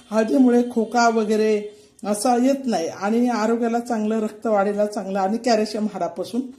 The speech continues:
भेटतं. तर त्याच्यासाठी, बाळंतणीसाठी आपण हा सूप प्रकार हा बनवणार आहोत. तर आता त्या हळदीनंतर आपण टाकणार आहोत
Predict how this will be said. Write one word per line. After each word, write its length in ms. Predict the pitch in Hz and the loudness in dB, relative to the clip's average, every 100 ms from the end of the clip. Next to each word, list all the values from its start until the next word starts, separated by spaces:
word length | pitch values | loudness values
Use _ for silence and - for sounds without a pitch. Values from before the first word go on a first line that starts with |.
| - - | -18 2
भेटतं. 360 | 262 277 - 131 - _ _ | 4 4 0 -12 -14 _ _
तर 60 | 240 | -2
त्याच्यासाठी, 680 | 247 262 302 311 277 262 254 | 2 2 2 2 0 -2 0
बाळंतणीसाठी 760 | 226 214 220 247 240 214 202 | 0 0 -2 -4 -4 -4 -4
आपण 320 | 196 190 202 247 208 | -4 -4 -8 -8 -4
हा 140 | 220 | -4
सूप 220 | 226 240 | -2 -6
प्रकार 440 | 240 - 190 190 185 | -6 -6 -4 -4 -4
हा 160 | 180 | -6
बनवणार 480 | 175 170 165 165 160 | -4 -6 -6 -8 -4
आहोत. 200 | 196 180 - - _ - - _ - | -2 -2 -8 -20 _ -20 -20 _ 0
तर 40 | |
आता 320 | 240 247 302 | 2 2 0
त्या 140 | 294 294 | 0 0
हळदीनंतर 600 | 240 226 269 240 233 240 | 0 2 4 4 2 0
आपण 260 | 214 - 202 | -2 -4 -6
टाकणार 440 | 202 - 202 185 | -6 -8 -6 -4
आहोत 220 | 180 220 | -2 -2